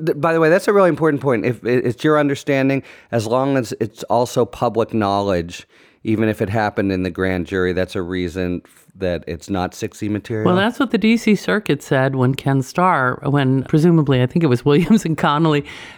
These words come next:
Speaker 2: moved to hold him in contempt because he disclosed, or some of the people on his team disclosed, that they intended to indict Clinton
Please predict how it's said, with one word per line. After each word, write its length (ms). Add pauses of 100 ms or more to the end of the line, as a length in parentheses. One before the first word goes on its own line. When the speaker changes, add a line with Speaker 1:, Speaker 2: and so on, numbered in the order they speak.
(120)
Speaker 2:
moved 320
to 80
hold 220
him 120
in 60
contempt 560 (160)
because 440
he 160
disclosed, 760
or 140
some 220
of 100
the 40
people 300
on 140
his 120
team 300
disclosed, 520 (320)
that 140
they 160
intended 540
to 160
indict 560
Clinton 500